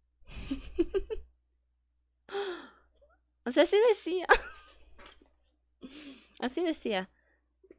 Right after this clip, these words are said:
Yo, yo estaba notando. Es que yo siempre le daba al segundo, porque yo pensé que era mejor, este, defender al, al, al héroe, ¿no? Yo pensaba, yo pensaba eso.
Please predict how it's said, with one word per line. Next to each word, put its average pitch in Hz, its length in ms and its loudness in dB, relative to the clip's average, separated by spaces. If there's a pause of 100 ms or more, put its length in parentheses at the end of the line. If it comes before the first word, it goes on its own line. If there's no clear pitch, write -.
(160)
Yo, 277 300 0
yo 311 100 -6
estaba 269 240 -4
notando. 196 420 -8
Es - 80 -20
que 240 120 4
yo 302 80 4
siempre 311 260 2
le 196 120 4
daba 208 160 6
al 196 100 -2
segundo, 175 540 -8
porque 180 240 -4
yo 196 120 -2
pensé 190 560 0 (500)
que 202 100 2
era 196 120 6
mejor, 190 560 4 (380)
este, 175 560 -4
defender 175 500 -2
al, 170 560 -6 (800)
al, 180 720 -8 (680)
al 247 160 0
héroe, 214 260 2
¿no? 247 300 -8
Yo 233 140 -10
pensaba, 220 460 -10
yo 214 100 -12
pensaba - 380 -14
eso. 202 120 -16